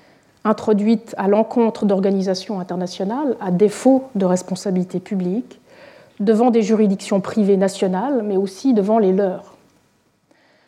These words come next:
L'on pensera encore à l'application désormais routinière aux organisations internationales de mécanismes habituellement internes à l'entreprise,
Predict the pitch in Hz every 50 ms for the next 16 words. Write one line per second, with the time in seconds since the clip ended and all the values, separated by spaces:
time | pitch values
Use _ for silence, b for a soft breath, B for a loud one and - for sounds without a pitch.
0 | b b b b b - 233 208 202 202 220 214 214 - - 233 226 226 220 214
1 | - 233 233 226 214 208 196 190 190 - - - 208 196 196 - 240 220 214 208
2 | 202 180 202 190 190 185 185 190 226 240 220 - - 247 240 247 247 247 233 208
3 | 196 190 196 190 196 208 202 202 196 196 202 190 - 208 196 190 - 190 190 190
4 | 185 - 220 208 208 196 190 185 180 170 185 202 196 - 214 208 214 214 214 208
5 | - - 175 175 B B B B B B B B B - 214 196 196 196 196 -
6 | - 226 202 202 190 180 - 208 202 202 - - 233 233 214 208 185 175 175 180
7 | 185 - - 214 196 - - - 214 226 269 277 220 196